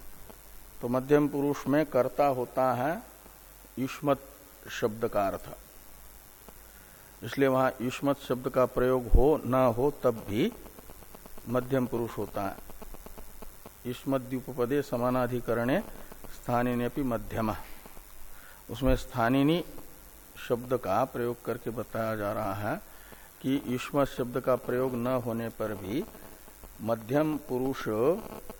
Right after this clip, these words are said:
संज्ञक प्रत्यांत क्रियापद का कर्ता युष्मत शब्द ही होगा, इसलिए उसका अध्यार करना कर्ता के रूप में त्वम का। तो यह त्वम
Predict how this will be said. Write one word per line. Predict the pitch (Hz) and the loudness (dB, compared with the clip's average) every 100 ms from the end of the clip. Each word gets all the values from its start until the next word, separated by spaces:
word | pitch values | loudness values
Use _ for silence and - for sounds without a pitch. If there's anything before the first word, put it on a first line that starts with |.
| - - - - - | -16 -18 -18 -16 -14
संज्ञक | - 117 123 117 113 110 | -4 -2 0 0 0 0
प्रत्यांत | 127 143 - 113 - 113 113 120 143 156 196 - - - | 0 0 -2 -2 -2 -2 0 0 0 0 -2 -6 -16 -8
क्रियापद | 117 127 123 123 113 | -4 0 0 0 -2
का | 104 - 95 107 139 | -6 -4 -2 -2 -2
कर्ता | - 110 113 - 95 160 - - - - - - - - | -2 -4 -4 -2 0 0 -2 -14 -18 -18 -18 -18 -18 -6
युष्मत | 120 123 143 143 - - | -4 -2 2 2 0 -4
शब्द | 117 110 110 | -4 -2 -4
ही | 95 | -4
होगा, | - - - 76 - - - - - - - - 110 - - | -6 -10 -10 -12 -14 -18 -20 -20 -20 -20 -18 -16 -14 -10 -6
इसलिए | 120 139 | 2 2
उसका | 135 147 139 | 4 4 4
अध्यार | 139 139 131 | 4 4 4
करना | 127 123 123 123 | 2 2 2 0
कर्ता | 120 117 123 | 0 0 0
के | 120 117 | 0 -2
रूप | 117 110 117 | -4 -4 -4
में | 113 | -6
त्वम | - 127 110 | 0 0 0
का। | 98 - - - - - - - - - - - - - | -2 -10 -12 -16 -18 -18 -18 -18 -18 -18 -14 -12 -12 -8
तो | 113 113 | -4 0
यह | 120 135 160 | 2 6 6
त्वम | 160 147 160 220 | 6 4 4 2